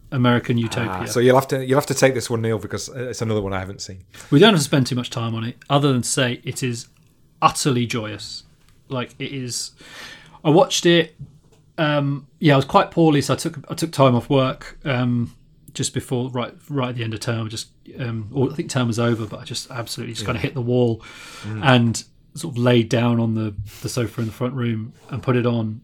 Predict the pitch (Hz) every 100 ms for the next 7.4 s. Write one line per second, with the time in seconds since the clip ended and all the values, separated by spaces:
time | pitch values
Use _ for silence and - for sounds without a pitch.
0 | _ - 117 110 107 - - 131 - 113
1 | 104 - 139 120 104 123 117 110 113 104
2 | - 104 104 - _ _ 123 113 110 107
3 | 113 - - - - - - - - _
4 | _ 165 135 143 123 120 104 - - -
5 | _ _ _ _ _ - 127 113 - -
6 | - - 202 - - - - - - 139
7 | 139 131 131